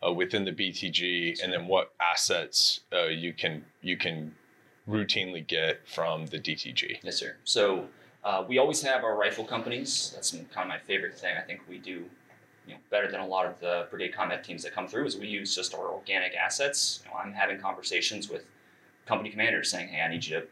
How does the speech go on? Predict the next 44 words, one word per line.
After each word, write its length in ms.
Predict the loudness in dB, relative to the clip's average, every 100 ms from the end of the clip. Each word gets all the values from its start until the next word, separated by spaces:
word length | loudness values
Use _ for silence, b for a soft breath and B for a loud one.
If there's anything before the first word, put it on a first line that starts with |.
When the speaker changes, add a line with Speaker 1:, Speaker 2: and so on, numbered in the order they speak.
| -14
Speaker 2:
you 60 | -16
know, 100 | -16 -8
provide 260 | -4 -2
surveillance 440 | -2 0 -2 -2 -6
on 120 | -6
this 180 | -4 -4
N 140 | -4
A 40 | -4
I." 220 | -4 -6 -10 b b b -8
Uh, 160 | -4 -2
we 100 | 0
have 100 | 0
a 40 |
cav 300 | 0 -2 0
troop 340 | 2 2 2 -2 B B B
that's 160 | -2 0
coming 240 | 0 -2
from 140 | -4 -4
the 60 |
B 180 | -4 -4
T 220 | -2 -4
G 340 | -2 -2 -2 0
that, 340 | 2 2 0 -6
um, 320 | -6 -6 -10 -18 -20
you 80 | -18
know, 60 | -18
a 320 | -18 _ -6
lot 100 | -4
of 60 | -4
times 160 | -6
they're 100 | -6
establishing 400 | -2 -2 -2 -2
a 40 | 0
screen. 500 | 0 2 2 2 2
They're 180 | 0
doing 380 | 0 -4 -4 -4
reconnaissance 480 | -6 -6 -4 -4 -2
by 140 | -2
force 440 | -2 -2 0 0 0
to 100 | -4
answer 460 | -6 -4 -4 -6 -10 b b -6
questions 480 | -2 0 -2 -2 -2
pretty 240 | -4 -6 -2
rapidly. 720 | 0 0 -2 0 0 0